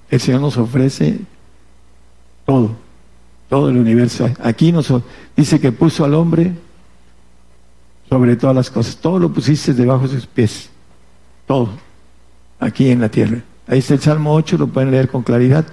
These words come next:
y ver que el hombre fue puesto sobre todas las cosas en esa tierra.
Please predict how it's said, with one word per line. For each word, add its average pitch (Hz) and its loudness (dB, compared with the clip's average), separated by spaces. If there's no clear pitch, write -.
y 117 4
ver 135 4
que 120 2
el 117 2
hombre 127 0
fue 120 0
puesto 131 0
sobre 113 -2
todas 131 -2
las 127 0
cosas 131 -2
en 120 0
esa 113 -2
tierra. - -2